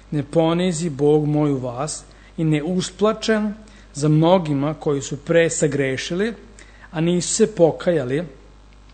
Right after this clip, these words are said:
za nečistotu i kurvarstvo i sramotu što počiniše. Znači, kaže Pavle, bojim se, zato vam pišem ovo, jer se bojim da kad budem došao ponovo kod vas, treći put, naći ću vas u stanju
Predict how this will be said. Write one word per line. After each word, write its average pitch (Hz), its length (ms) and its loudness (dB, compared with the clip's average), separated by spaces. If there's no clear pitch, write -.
za 156 140 0
nečistotu 156 880 0
i 156 80 -6
kurvarstvo 147 840 -2
i 156 80 -10
sramotu 143 680 -4
što - 180 -8
počiniše. 123 640 -6
Znači, 147 160 -6
kaže 202 360 0
Pavle, 214 200 0
bojim 185 400 4
se, 202 100 -8
zato 185 260 2
vam 262 80 4
pišem 202 400 0
ovo, 156 340 0
jer 151 100 -8
se - 140 -6
bojim 185 360 2
da 202 300 0
kad 160 140 -6
budem 226 220 6
došao 190 340 4
ponovo 180 400 2
kod 156 180 -2
vas, 131 400 -6
treći 175 340 -2
put, 202 340 -2
naći 180 420 -2
ću 233 180 0
vas 151 600 0
u 175 100 -6
stanju 190 720 2